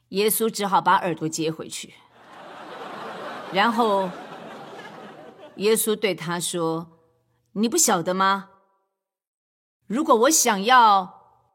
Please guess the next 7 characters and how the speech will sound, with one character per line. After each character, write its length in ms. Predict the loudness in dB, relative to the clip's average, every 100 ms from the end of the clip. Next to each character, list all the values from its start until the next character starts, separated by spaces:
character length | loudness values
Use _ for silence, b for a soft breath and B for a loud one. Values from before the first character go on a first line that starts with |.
| _ _ _ _ _ _ _ _ _ _ _ _ _
我 180 | -4 -2
可 160 | 2 2
以 80 |
呼 320 | 2 -2 -6 -6
求 260 | -4 -2
父 220 | -2 -4
神 420 | -4 0 0 0